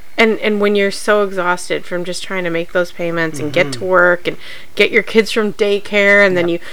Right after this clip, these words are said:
Speaker 1: go to this next event that you have to go to, you
Speaker 2: You
Speaker 1: don't
Speaker 2: feel
Speaker 1: even,
Speaker 2: obligated to go to each event
Speaker 1: you
Speaker 2: or
Speaker 1: don't
Speaker 2: each
Speaker 1: even have the energy to,
Speaker 2: No.
Speaker 1: like, get out of it. It's
Speaker 2: Yeah.
Speaker 1: like a black hole.
Speaker 2: It is a black hole, yeah.
Speaker 1: And it's, it's really tough to get out of, and we get that. But this
Speaker 2: Yeah.
Speaker 1: is all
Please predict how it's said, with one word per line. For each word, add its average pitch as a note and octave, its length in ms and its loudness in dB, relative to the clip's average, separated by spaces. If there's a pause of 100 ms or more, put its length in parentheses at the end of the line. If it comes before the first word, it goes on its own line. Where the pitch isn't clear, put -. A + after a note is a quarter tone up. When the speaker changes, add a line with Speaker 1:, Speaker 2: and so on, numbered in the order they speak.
(240)
Speaker 1:
go A3 180 6
to A3+ 100 8
this A3+ 220 4
next A3 440 0 (240)
event G#3 480 4
that G3+ 80 0
you E3+ 120 2
have G3 220 -2
to G#3 80 -4
go G3+ 160 2
to, A3+ 220 -2
you E3+ 160 0
Speaker 2:
You E3+ 40 2
Speaker 1:
don't - 140 6
Speaker 2:
feel F#3+ 80 10
Speaker 1:
even, F#3+ 120 8
Speaker 2:
obligated E3+ 640 8
to C#3+ 80 0
go D3 140 4
to D3 80 2
each D#3+ 260 -2
event D3+ 360 4
Speaker 1:
you A#3+ 120 6
Speaker 2:
or F#3+ 40 0
Speaker 1:
don't A#3+ 240 8
Speaker 2:
each B3+ 80 6
Speaker 1:
even A#3+ 180 4
have A3+ 220 2
the A3+ 100 4
energy A3+ 380 2
to, G3+ 360 2
Speaker 2:
No. C#3+ 260 2
Speaker 1:
like, F#3+ 360 2
get - 220 2 (100)
out G#3 240 6
of F3 160 2
it. - 260 -4
It's - 100 -4
Speaker 2:
Yeah. B2 60 0
Speaker 1:
like G3 140 0
a F#3+ 60 0
black G3 480 2
hole. - 320 0
Speaker 2:
It F3 80 6
is D#3+ 140 6
a D#3+ 60 4
black C3+ 300 2
hole, A2+ 220 -10 (160)
yeah. B2 200 -8
Speaker 1:
And F#3+ 460 4 (640)
it's, G3+ 240 -4
it's G3+ 240 -2
really G#3 260 2
tough G#3+ 260 -2
to G3+ 80 -4
get G3 140 2
out F3+ 180 2
of, E3+ 160 -2
and F3 240 -2
we E3+ 140 -2
get D#3+ 260 0
that. A2+ 300 0
But F3 180 0
this C3+ 180 -6
Speaker 2:
Yeah. F3+ 60 -4
Speaker 1:
is E3+ 100 -6
all F3 340 0